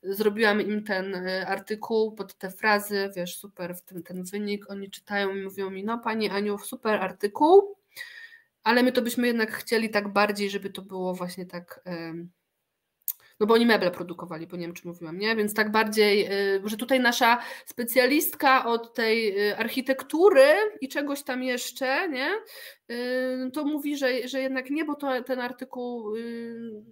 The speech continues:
musi być napisany inaczej, tak żeby było więcej tej historii sztuki i czegoś tam jeszcze, nie? Ja mówię: "Dobra, ale powiedzcie mi, po co chcecie ten artykuł, tak? Czy chcecie ten artykuł po to, że on wa-, będzie was pozycjonował w wyszukiwarce?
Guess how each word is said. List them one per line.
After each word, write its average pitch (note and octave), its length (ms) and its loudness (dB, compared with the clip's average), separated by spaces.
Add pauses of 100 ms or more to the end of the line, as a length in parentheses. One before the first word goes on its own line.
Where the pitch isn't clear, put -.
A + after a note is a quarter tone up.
musi B3 320 -6
być A#3+ 160 -12
napisany A3+ 640 -4
inaczej, B3 560 -4
tak A3 140 -6
żeby A3 220 -4
było A3 240 -4
więcej A3 300 -6
tej G3+ 120 -14
historii G3 440 -10
sztuki C4+ 600 -8
i G#3 40 -12
czegoś F#3 320 -16
tam F3+ 180 -20
jeszcze, F3+ 280 -20
nie? A3 220 -14 (840)
Ja G#3 100 -6
mówię: G#3+ 160 -4
"Dobra, G#3+ 420 -4 (320)
ale G#3+ 420 -2 (200)
powiedzcie B3+ 360 -4
mi, B3+ 100 0
po C#4 180 2
co C#4 140 -4
chcecie A3+ 280 -4
ten G3+ 200 -10
artykuł, G3 480 -14
tak? A3+ 280 0 (240)
Czy - 80 -10
chcecie D4+ 300 0
ten C#4 180 0
artykuł A#3+ 420 -4
po A3 160 -4
to, F#3 160 -6
że G3+ 140 -6
on A3 140 -2
wa-, C4 140 4
będzie B3 200 -2
was A#3 200 -4
pozycjonował A3+ 800 -4
w G#3+ 40 -4
wyszukiwarce? G#3 920 -4